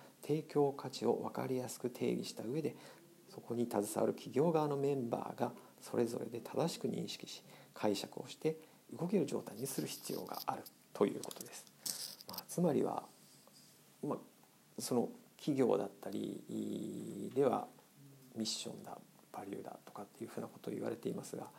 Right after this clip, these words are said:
このビジネス自体にもこのバリューが何なのかという、うー、共通の、まあ、定義だったり認識、ベクトルを全ての、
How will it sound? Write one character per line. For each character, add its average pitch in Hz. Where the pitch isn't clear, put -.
こ -
の 156
ビ 139
ジ 196
ネ 131
ス -
自 156
体 139
に 131
も 113
こ -
の 110
バ 107
リ 160
ュ 196
ー -
が 127
何 143
な 123
の 120
か -
と -
い 131
う、 160
う 117
ー、 110
共 143
通 -
の、 127
ま 104
あ、 -
定 113
義 110
だ 110
っ -
た -
り 110
認 107
識、 -
ベ -
ク -
ト 120
ル -
を 160
全 196
て -
の、 -